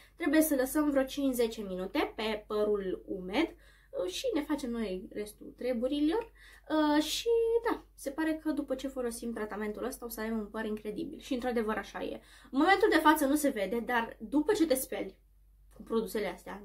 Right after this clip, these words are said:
nu știu de ce, care e șmecheria, cum, hm? Uh, e că, practic, părul meu este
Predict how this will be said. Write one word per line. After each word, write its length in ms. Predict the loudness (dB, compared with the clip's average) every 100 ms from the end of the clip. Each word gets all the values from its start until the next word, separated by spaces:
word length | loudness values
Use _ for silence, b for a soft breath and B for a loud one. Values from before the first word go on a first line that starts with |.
| -8
nu 60 |
știu 220 | -6 -2 -2 2
de 200 | 2 2
ce, 380 | -4 -8 -8 -12 _ -4
care 240 | 0 2
e 60 | 0
șmecheria, 720 | -2 -4 -2 -2 0 -2 -2 -4
cum, 500 | -4 -2 -4 -8 -10
hm? 260 | -4 -4 -4 B B B -4
Uh, 440 | 0 2 2 4
e 60 | 2
că, 380 | 0 -2 -2 -2
practic, 480 | 4 8 8 6 0
părul 420 | -2 2 6 6
meu 140 | 4 2
este 460 | 0 0 -4 -6